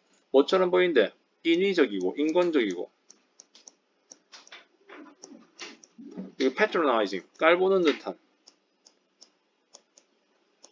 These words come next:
그래서 이런 아이들한테는요, 차라리 "야, 너 틀렸어." 이게 더 낫다고. 감정이 없이 "야, 이거 너 틀렸으니까 다음부터 이거, 이건 틀리면 혼나." 뭐 이런 식으로.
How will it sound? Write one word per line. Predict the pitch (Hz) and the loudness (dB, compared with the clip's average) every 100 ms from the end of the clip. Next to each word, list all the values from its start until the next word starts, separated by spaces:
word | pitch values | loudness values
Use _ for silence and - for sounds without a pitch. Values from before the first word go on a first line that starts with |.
| _ _ 233 262 254 _ - _ _ _ _ _ _ _ _ _ _ _ _ | _ _ _ -20 -20 _ -20 _ _ _ _ _ _ _ _ _ _ _ _
그래서 | 202 180 | 2 2
이런 | 208 226 226 | 4 4 6
아이들한테는요, | 190 185 175 143 131 131 135 160 - - | 4 4 2 0 0 -4 0 0 -2 -4
차라리 | 226 226 202 131 | -2 2 2 2
"야, | 147 | 0
너 | 127 127 | -2 -6
틀렸어." | - 101 139 | -8 -8 -8
이게 | 135 | -6
더 | 127 | -4
낫다고. | 104 - 98 - _ - _ - _ _ _ _ _ _ _ | -4 -6 -8 -10 _ -20 _ -20 _ _ _ _ _ _ _
감정이 | 127 127 170 147 | -12 -4 -2 -2
없이 | - 143 | -6 -8
"야, | 135 - - | -10 -10 -8
이거 | 117 120 | -6 -4
너 | 110 | -6
틀렸으니까 | 175 165 131 117 107 | -6 -8 -6 -10 -8
다음부터 | 113 131 123 113 | -4 -4 -6 -10
이거, | 113 113 113 - _ _ _ _ _ _ _ _ _ _ | -6 -6 -8 -14 _ _ _ _ _ _ _ _ _ _
이건 | 143 139 | -6 -4
틀리면 | 160 147 | -6 -6
혼나." | 175 170 - | 0 0 0
뭐 | 139 | -4
이런 | 151 | -4
식으로. | 113 | -6